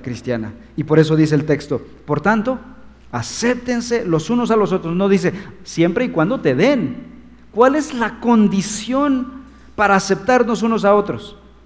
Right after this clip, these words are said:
¿El que el otro me dé? No. La condición para aceptarnos unos a otros es Cristo Jesús. Porque Él ya nos recibió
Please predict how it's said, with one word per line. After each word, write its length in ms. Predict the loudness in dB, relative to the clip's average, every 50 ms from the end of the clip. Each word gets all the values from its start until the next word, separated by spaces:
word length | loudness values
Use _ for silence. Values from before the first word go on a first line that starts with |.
| -20 -20 -20 -20 -20 -20 -20 -20 -20 -20 -20 -20 -20 -20 -20 -20 -20 -20 -20 -20 -20 _ -12 -2
¿El 200 | 2 4 4 4
que 100 | 4 4
el 100 | 6 6
otro 200 | 6 4 4 2
me 160 | 4 4 4 4
dé? 400 | 4 2 0 -2 -4 -12 -18 -20 -20 -20 -20 -20 -20 -20 -20 -20 _ -12
No. 520 | -6 -2 0 0 0 -2 -4 -10 -16 -20 -20 -20 -12 -2
La 240 | 2 2 2 2
condición 540 | 2 -2 -2 0 0 0 0 2 0 2 2
para 160 | 4 4 2
aceptarnos 640 | 2 0 -2 -6 -2 2 2 2 2 2 -2 -4 -4
unos 220 | -4 -4 -2 0
a 80 | 2 0
otros 280 | 2 2 0 0 2
es 340 | 4 4 4 2 0 -6 -14 -18 -20 -20 -20 -20 -20 -20 -20 _ -20 -20 -20 -20 -20 -20 _ _ _ -20 -12 -6
Cristo 540 | -2 0 0 0 -2 -4 -10 -12 -10 -10
Jesús. 760 | -10 -8 -10 -10 -10 -10 -14 -14 -16 -20 -20 -20 -20 -20 -20 -20 -20 -20 -20 -20 -18 -14
Porque 600 | -10 -10 -10 -6 -4 -2 0 2 4 4 6 4
Él 480 | 4 2 0 -4 -6 -10 -14 -16 -20 -20 -20 -20 -20 -20 -20 -20 -20 -20 -20 -12 -4
ya 200 | 0 2 2 2
nos 160 | 2 0 -4
recibió 540 | -4 -4 -6 -6 -6 -8 -6 -4 -6 -6 -6